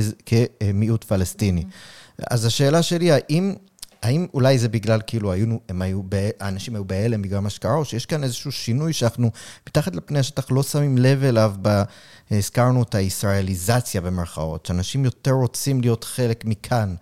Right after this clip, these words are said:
Speaker 1: אמ, זה משהו שצריך לשים אליו יותר לב, את חושבת? או, מבלי אפילו להיכנס לעמדות האישיות שלך, אלא יותר לדבר על ה-,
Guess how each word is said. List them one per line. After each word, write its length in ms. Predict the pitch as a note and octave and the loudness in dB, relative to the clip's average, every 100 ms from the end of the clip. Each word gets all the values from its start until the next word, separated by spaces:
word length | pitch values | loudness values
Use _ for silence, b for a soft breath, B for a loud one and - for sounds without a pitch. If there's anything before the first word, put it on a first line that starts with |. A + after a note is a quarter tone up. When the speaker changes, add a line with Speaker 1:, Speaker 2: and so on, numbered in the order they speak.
| B B B B | B B B B
Speaker 1:
אמ, 200 | - F#2 | -2 -2
זה 120 | F#2+ G#2+ | -2 0
משהו 260 | B2+ D#3 | 0 -2
שצריך 560 | - A#2+ - - A#2 C3 | -2 -2 0 0 0 -2
לשים 260 | B2 C#3 | -2 0
אליו 200 | B2+ A2 | 2 2
יותר 260 | A2 - A#2 | 0 2 2
לב, 240 | G2+ C3 C#3+ | 4 2 2
את 100 | - | -4
חושבת? 640 | - - C#3+ C#3 C3+ - | -8 -4 -2 0 0 0
או, 80 | A2+ B B | -4 B B
מבלי 220 | A#2+ D3 | 2 4
אפילו 200 | F3 F#3 | 4 0
להיכנס 320 | E3+ - D3+ C#3+ | 0 2 4 4
לעמדות 280 | C#3 C3+ | 4 4
האישיות 420 | B2+ A2+ B2 A#2+ - | 4 2 2 0 2
שלך, 480 | A#2 A#2+ G2+ F2 | 0 4 2 2
אלא 100 | G2 | -2
יותר 280 | G#2 G2+ B2+ | -2 0 -4
לדבר 320 | C3 A#2 A#2 | -2 -2 2
על 160 | A2+ A2+ | 4 4
ה-, 140 | A2 | 2